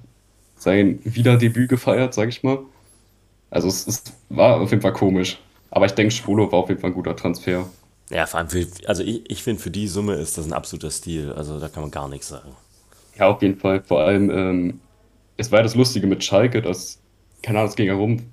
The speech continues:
Speaker 1: dass Schalke den schon safe hat und dann gucke ich auf Twitter, steht da, „Willkommen in Berlin, Alex Schwolo.“ <laughs> Und ich dachte mir, „Was ist denn jetzt los?“
Speaker 2: <laughs> Ja. Ja, das, ich erinnere mich tatsächlich noch, das war relativ gut.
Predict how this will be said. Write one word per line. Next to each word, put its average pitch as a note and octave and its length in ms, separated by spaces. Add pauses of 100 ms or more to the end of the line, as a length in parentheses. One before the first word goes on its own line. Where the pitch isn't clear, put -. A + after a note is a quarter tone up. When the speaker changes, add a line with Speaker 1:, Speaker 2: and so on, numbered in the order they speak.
Speaker 1:
dass - 520 (280)
Schalke A2+ 340
den F#2+ 160
schon F#2 180
safe A#2+ 360
hat G#2+ 180
und G2 160
dann F#2+ 340 (240)
gucke A#2+ 200
ich A#2+ 100
auf G#2 160
Twitter, A#2+ 520
steht - 240
da, G#2 360
„Willkommen G#2 320
in A2+ 120
Berlin, G#2 380
Alex A2 340
Schwolo.“ C3 540
<laughs> - 180
Und - 160
ich D#3 160
dachte - 260
mir, G2 60
„Was - 120
ist G2+ 60
denn G2+ 100
jetzt A2+ 220
los?“ F#2 300
Speaker 2:
<laughs> - 1000
Ja. F#2+ 360 (1200)
Ja, G2+ 240
das, F2 280
ich E2 160
erinnere D#2+ 200
mich D2 100
tatsächlich D2+ 340
noch, D2+ 140
das - 220
war D2+ 120
relativ C#2+ 380
gut. D#2 220